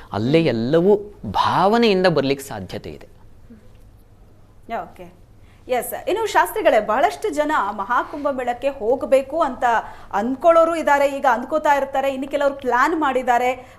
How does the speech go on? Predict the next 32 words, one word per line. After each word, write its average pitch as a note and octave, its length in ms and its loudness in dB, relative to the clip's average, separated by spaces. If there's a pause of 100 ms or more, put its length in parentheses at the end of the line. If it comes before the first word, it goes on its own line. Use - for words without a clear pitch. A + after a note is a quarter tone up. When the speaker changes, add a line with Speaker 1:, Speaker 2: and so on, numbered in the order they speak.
Speaker 2:
but F#4 140 2
ಅಲ್ಲಿ E4+ 160 4
ಹೋದ್ರೆ F4+ 380 0
ಯಾವ C#4 220 2
ರೀತಿ D4+ 240 -6
ಇರ್ಬೇಕು, A#3+ 680 0
ಆ, - 340 -2
ಅವರಿಗೆ F4+ 360 0
ನೀವೇನಾದ್ರೂ C#4+ 440 -2
ಸಲಹೆ C4+ 320 -4
ಕೊಡ್ತೀರಾ? A#3+ 340 -2
ಯಾಕಂದ್ರೆ C#4 240 -2
ನೀವು C#4 140 -4
ಈಗಾಗ್ಲೇ B3+ 380 2
ಹೋಗ್ A#3+ 300 -2
ಬಂದಿದ್ದೀರಾ, G#3 480 -4 (260)
ಅಲ್ಲಿ C4 160 2
ಆಚರಣೆಗಳು, B3 760 2
ವಿಧಾನ B3 420 0 (160)
ಹೇಗಿದೆ, A3+ 340 -4
ಅಲ್ಲಿ A3 200 -2
ತಲುಪೋ B3 320 2
ರೀತಿ B3+ 320 -6
ಹೇಗಿದೆ, A3+ 800 -6
ಎಲ್ಲ E4 200 0
ನಿಮಗ್ C#4+ 280 -2
ತುಂಬಾ C4+ 160 -2
ಚೆನ್ನಾಗ್ A#3+ 360 -2
ಗೊತ್ತಿದೆ. G3+ 640 -6 (280)
ಸಂಗಮಕ್ಕೆ D4 600 4
ಹೇಗ್ B3 240 2
ಹೋಗ್ಬೇಕು, A3 760 -2